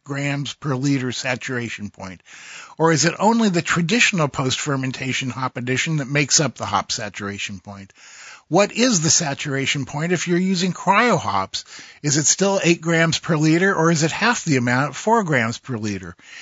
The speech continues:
And what about products like Hop Burst, which we'll talk about in a minute? Would actually adding this increase hop aroma and flavor if you were already at the saturation point?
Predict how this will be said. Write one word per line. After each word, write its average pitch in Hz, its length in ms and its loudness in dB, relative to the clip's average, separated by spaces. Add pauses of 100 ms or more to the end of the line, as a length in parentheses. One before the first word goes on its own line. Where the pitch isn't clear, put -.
(280)
And - 120 -6
what 233 200 4
about 220 300 4
products 160 460 4
like 135 220 2
Hop - 300 4
Burst, 107 440 -10
which 117 200 -4
we'll 98 120 -6
talk 117 300 -2
about 110 260 -4
in 117 160 -6
a 110 60 -4
minute? 120 360 -2 (460)
Would 143 160 0
actually 185 560 2
adding 175 440 4
this - 320 4
increase 214 680 0
hop - 380 0
aroma 190 380 4
and 156 180 0
flavor 175 520 2
if 147 220 -2
you 160 120 4
were 156 180 2
already 165 500 4
at 175 260 0
the 135 80 -10
saturation 107 760 -4
point? 90 340 -14